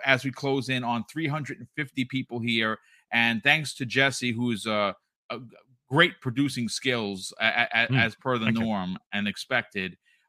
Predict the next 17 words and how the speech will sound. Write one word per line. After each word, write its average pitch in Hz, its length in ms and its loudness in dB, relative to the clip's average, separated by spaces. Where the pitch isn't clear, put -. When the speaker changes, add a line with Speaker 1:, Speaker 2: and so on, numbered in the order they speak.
Speaker 1:
Uh, 107 120 0
I 135 100 6
wanna, 196 260 4
I 156 140 4
wanna 180 260 2
read 139 460 -2
to 135 120 -4
you, 104 580 0
um, 107 460 2
what 120 420 -2
a 117 60 -8
Sony, 143 800 -2
a 117 100 -4
representative, 117 880 -2
uh, 113 180 -2
has 127 320 -2
responded 107 880 -2